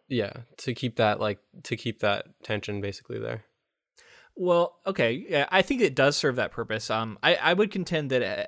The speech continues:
Speaker 2: that there's another reason. And the other reason to me is that this story is not about them.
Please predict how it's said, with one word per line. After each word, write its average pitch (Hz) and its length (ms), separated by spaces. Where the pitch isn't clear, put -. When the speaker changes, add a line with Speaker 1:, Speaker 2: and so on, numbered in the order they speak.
Speaker 2:
that 135 220
there's 127 180
another 127 280
reason. 95 420
And 123 180
the 135 80
other 180 160
reason 143 360
to 131 120
me 180 260
is 127 200
that 117 540
this 151 260
story 117 720
is 120 180
not 113 280
about 123 420
them. - 280